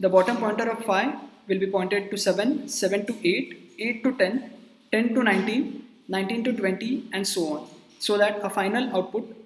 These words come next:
would look somewhat like five, seven, eight, ten, nineteen, twenty, and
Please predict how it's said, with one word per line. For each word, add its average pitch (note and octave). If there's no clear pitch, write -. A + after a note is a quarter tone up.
would F#3+
look G#3
somewhat F#3+
like F#3+
five, A3
seven, G#3+
eight, -
ten, A3
nineteen, G#3
twenty, A3
and F3+